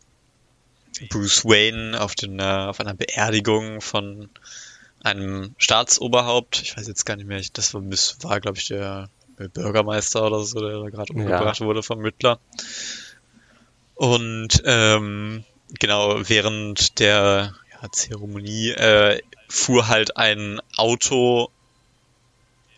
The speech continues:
Speaker 1: in den Saal rein und weiß ich nicht, da, also muss ich halt vorstellen, das ist eine riesen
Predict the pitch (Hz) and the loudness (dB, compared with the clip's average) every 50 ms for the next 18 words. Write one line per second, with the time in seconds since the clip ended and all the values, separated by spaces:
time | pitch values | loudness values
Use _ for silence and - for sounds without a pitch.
0 | _ _ _ - - _ _ _ _ - 117 107 101 98 98 98 95 98 92 95 | _ _ _ -20 -20 _ _ _ _ 2 2 2 0 -2 -6 -4 -2 -2 -2 -2
1 | 92 90 92 90 90 92 95 98 95 98 95 95 98 101 110 123 135 151 - _ | -2 0 0 2 2 2 2 2 4 4 2 2 2 0 -2 -4 -12 -14 -16 _
2 | _ _ _ - - 107 104 101 101 101 101 - - - _ _ _ _ _ _ | _ _ _ -6 -4 -4 -4 -4 -6 -8 -4 -4 -4 -4 _ _ _ _ _ _
3 | _ _ _ _ _ - - - 104 104 107 110 113 104 101 101 - 107 104 104 | _ _ _ _ _ -8 -2 0 0 2 0 -2 -4 -4 -4 -2 0 2 2 2
4 | - - - - 113 104 107 107 104 104 104 104 - - - - - - - - | 2 0 -2 -2 -2 0 2 4 4 4 4 2 -2 -8 -18 -20 -20 -20 -20 -20
5 | _ _ - 117 113 123 120 - - - 143 117 110 - - 135 131 127 - 127 | _ _ -6 -2 0 2 2 2 2 2 2 0 0 0 2 4 4 4 4 2
6 | 113 113 107 113 110 120 117 113 110 104 110 120 131 135 139 127 131 135 131 127 | 2 0 0 0 2 2 4 2 4 4 4 4 4 4 2 0 0 -2 -4 -6
7 | 127 | -8